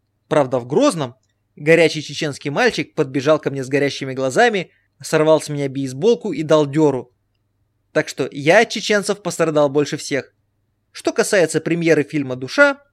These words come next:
то состоялась она на Мосфильме той же весной тысяча девятьсот восемьдесят второго года, а премьерный показ был через несколько дней в кинотеатре «Звёздный». Этот кинотеатр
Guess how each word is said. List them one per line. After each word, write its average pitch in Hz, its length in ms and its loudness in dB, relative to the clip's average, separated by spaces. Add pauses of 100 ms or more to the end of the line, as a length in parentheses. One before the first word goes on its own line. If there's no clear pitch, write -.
(140)
то 165 80 -10
состоялась 247 640 -2
она 254 160 -4
на 247 100 -8
Мосфильме 196 680 -6 (180)
той 277 160 0
же 196 100 -2
весной 170 400 -2
тысяча 220 320 -8
девятьсот 147 340 -4
восемьдесят 180 320 -6
второго 156 300 0
года, 139 460 -2 (640)
а - 120 -2
премьерный 160 520 0
показ 254 360 -2
был 226 200 -2
через 143 260 -4
несколько 151 420 -4
дней 170 220 -4
в 247 60 -8
кинотеатре 156 500 -2
«Звёздный». 139 520 -4 (880)
Этот 175 280 -2
кинотеатр 175 560 0